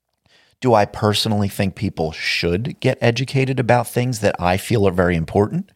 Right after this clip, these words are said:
Yes. But I'm just a person.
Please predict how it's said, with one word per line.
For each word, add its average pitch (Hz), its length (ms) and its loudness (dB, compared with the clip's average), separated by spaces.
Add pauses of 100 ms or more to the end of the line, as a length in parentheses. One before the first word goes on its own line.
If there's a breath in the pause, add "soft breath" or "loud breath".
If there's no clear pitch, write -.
(460)
Yes. - 420 -6 (960)
But 90 100 0
I'm 82 140 0
just 80 220 -2
a 82 60 0
person. - 480 -4